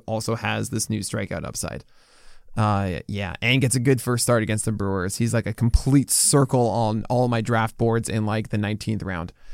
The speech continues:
Um, Alex Wood, two, uh, two innings pitched, five Ks,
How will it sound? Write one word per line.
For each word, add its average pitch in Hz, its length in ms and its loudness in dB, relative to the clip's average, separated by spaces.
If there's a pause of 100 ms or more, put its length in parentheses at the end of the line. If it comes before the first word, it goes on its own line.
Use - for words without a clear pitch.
(540)
Um, 120 180 2
Alex 165 340 4
Wood, 160 220 6
two, - 240 2
uh, 135 240 6
two 196 220 4
innings 190 180 4
pitched, - 260 2
five 160 340 4
Ks, 220 600 4